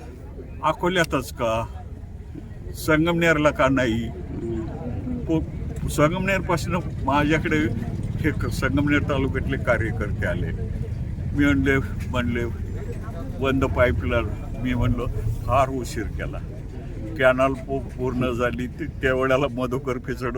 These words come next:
असं करू शकतो हे तुम्हाला माहीत नव्हतं, पाणी सुटल्यावर तुम्हाला कळालं. आता अकोल्याला डाव्या उजव्या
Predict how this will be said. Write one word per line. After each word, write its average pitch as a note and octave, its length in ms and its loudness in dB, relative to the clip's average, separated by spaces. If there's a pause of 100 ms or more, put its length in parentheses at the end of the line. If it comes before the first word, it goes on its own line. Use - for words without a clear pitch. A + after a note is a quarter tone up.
(120)
असं C#3 240 2
करू C3+ 320 2
शकतो B2 540 -4
हे B2+ 380 0
तुम्हाला C3 400 4
माहीत A#2 360 4
नव्हतं, G2+ 440 -4 (560)
पाणी D3 320 8
सुटल्यावर D3 500 2
तुम्हाला B2+ 380 0
कळालं. G2+ 600 -2 (640)
आता B2 260 2 (560)
अकोल्याला A#2 580 0 (460)
डाव्या A#2 300 4
उजव्या A#2 380 0